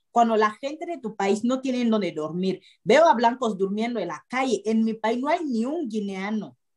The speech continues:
Si quieres, cuando vas ahí, vete en los barrios ricos y barrios pobres, porque eso está en todos los países.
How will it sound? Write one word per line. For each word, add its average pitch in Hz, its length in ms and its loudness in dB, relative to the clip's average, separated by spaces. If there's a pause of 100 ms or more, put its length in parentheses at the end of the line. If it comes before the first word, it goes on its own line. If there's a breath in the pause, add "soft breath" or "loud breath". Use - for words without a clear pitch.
(240)
Si - 280 -6
quieres, 392 340 2
cuando 214 280 2
vas 233 240 0
ahí, 262 300 -4
vete 254 280 -2
en 262 80 -2
los 202 180 -2
barrios 220 380 0
ricos 247 560 -2 (200)
y 208 140 -4
barrios 220 400 0
pobres, 202 300 -2
porque 185 240 -6
eso 226 120 -8
está 311 180 -6
en 220 100 -2
todos 208 200 0
los 175 160 -4
países. 165 600 -6